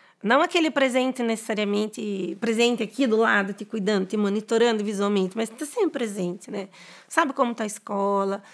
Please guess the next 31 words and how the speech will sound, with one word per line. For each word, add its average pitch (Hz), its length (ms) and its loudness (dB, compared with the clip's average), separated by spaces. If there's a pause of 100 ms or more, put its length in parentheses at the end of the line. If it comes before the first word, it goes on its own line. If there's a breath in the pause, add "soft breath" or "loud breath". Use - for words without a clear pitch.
(180 loud breath)
arruma 285 360 4
sua 277 140 0
agenda 226 340 -2
pra 214 140 -6
ir 214 80 -2
na 208 120 -2
reunião. 202 1040 -2 (540 loud breath)
Ah, 226 840 2
FaceTime 254 500 6
ajudou 233 320 2
muito 277 340 4
lá 240 140 6
pelas 226 340 2
tantas, 240 280 2
de - 160 -8
ajudar 240 300 4
a - 20 2
fazer 240 240 0
lição 226 340 -2
pelo 214 220 -4
FaceTime. 208 1000 0 (300 loud breath)
Acontecia, 311 760 2
sempre 254 300 -2
fui 247 100 -6
muito 226 220 -2
ativa, 226 460 -6
de 202 100 -6
viajar 214 560 0
também, 214 420 -4
a 196 60 -4
trabalho. 220 880 2